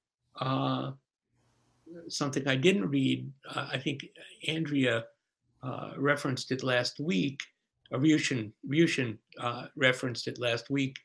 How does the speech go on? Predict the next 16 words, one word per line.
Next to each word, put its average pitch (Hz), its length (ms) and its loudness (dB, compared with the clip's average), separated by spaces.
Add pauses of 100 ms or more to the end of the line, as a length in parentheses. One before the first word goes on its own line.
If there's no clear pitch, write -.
(500)
uh, 123 380 -2 (2500)
when 139 460 2 (400)
Thich 175 180 8
Nhat 147 200 4
Hanh 147 240 2
came 147 240 2
in 143 120 2
nineteen 135 420 2
ninety-one, 131 580 0
it 151 100 -2
was 123 160 -4
just 135 380 -2
after 131 400 -2
the 123 340 -4 (460)
Rodney 131 380 0
King, 156 480 -2